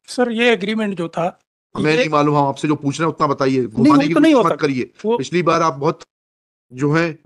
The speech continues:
Speaker 2: भावुक होके बहस कर रहे थे,
Speaker 1: नहीं,
Speaker 2: आप
Speaker 1: हमने अभी
Speaker 2: सही
Speaker 1: बहस
Speaker 2: बताएंगे
Speaker 1: इसमें,
Speaker 2: नहीं।
Speaker 1: इसमें सर बहस हुई कहाँ अभी?
Speaker 2: पिछली बार जब ये नहीं आए थे तब आपने बहुत सारी आपत्तियां उठाई थी।
Speaker 1: नहीं, हमने
Speaker 2: चलिए, कल आप खुद नहीं आए।
Speaker 1: सर, हमने कुछ बोले
Speaker 2: कल क्यों नहीं आए थे आप?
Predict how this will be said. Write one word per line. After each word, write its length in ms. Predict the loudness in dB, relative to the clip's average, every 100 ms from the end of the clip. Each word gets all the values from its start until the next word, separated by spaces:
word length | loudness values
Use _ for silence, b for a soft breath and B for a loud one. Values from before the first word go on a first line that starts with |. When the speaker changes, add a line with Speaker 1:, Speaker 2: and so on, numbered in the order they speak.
| _
Speaker 2:
भावुक 400 | -6 -2 2 2
होके 280 | 2 0 -2
बहस 520 | -2 -10 _ -4 -4
कर 180 | -2 -4
रहे 260 | -2 -2 -2
थे, 200 | -2 -8
Speaker 1:
नहीं, 380 | -8 _ 2 2
Speaker 2:
आप 60 |
Speaker 1:
हमने 180 | 2 2
अभी 120 | 2
Speaker 2:
सही 100 | 0
Speaker 1:
बहस 100 | 0
Speaker 2:
बताएंगे 300 | 0 -2 -2
Speaker 1:
इसमें, 140 | -4 -6
Speaker 2:
नहीं। 120 | -4
Speaker 1:
इसमें 260 | -6 -2 -2
सर 180 | 0 -2
बहस 280 | -2 -4 -4
हुई 160 | -6
कहाँ 220 | -6 -10
अभी? 160 | -14 -12
Speaker 2:
पिछली 320 | -12 -2 0
बार 140 | 2 2
जब 180 | 0
ये 100 | 0
नहीं 240 | -2 -2 -2
आए 140 | -2
थे 100 | -2
तब 180 | -2 -2
आपने 200 | -2 -4
बहुत 200 | -6 -2
सारी 200 | -2 0
आपत्तियां 400 | -2 -4 -6 -8
उठाई 220 | -6 -8
थी। 260 | -8 -12 -12 -8
Speaker 1:
नहीं, 160 | -8
हमने 120 | -6
Speaker 2:
चलिए, 180 | -2 -2
कल 200 | 0 0
आप 140 | 0 0
खुद 180 | -4
नहीं 200 | 0 -2
आए। 260 | 0 -2 -4 _ -16
Speaker 1:
सर, 220 | -2 -2
हमने 280 | 0 0 0
कुछ 220 | -2 -6
बोले 420 | -12 -10 -8 -2
Speaker 2:
कल 140 | -2
क्यों 180 | 0 0
नहीं 120 | 0
आए 140 | 0 -2
थे 160 | -2
आप? 200 | -4 -4